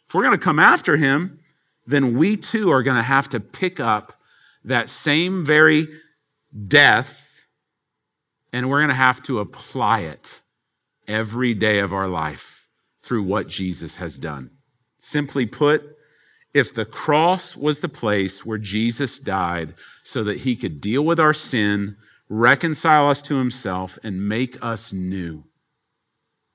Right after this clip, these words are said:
then the cross must become the place where every single day you and I apply what he did to our life. We are reconciled through his work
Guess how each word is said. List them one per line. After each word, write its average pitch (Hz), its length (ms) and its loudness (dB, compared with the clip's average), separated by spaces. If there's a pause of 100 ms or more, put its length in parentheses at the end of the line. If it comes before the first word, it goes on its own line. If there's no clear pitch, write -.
(500)
then 120 180 0
the 110 100 -2
cross 139 680 0 (360)
must 127 500 0
become 127 440 -2
the 113 80 -2
place 101 580 -6 (280)
where 107 320 -4
every 135 480 -2
single 120 600 -2
day 92 520 -2 (300)
you 117 300 -2
and 117 120 0
I 104 380 4 (220)
apply 117 580 4
what 110 220 -2
he 107 160 -4
did 90 380 -6
to 92 180 -8
our 92 120 -4
life. 78 520 -8 (260)
We 120 160 0
are 104 220 0
reconciled 101 1120 -4 (180)
through 107 280 -4
his 98 280 -4
work 85 480 -8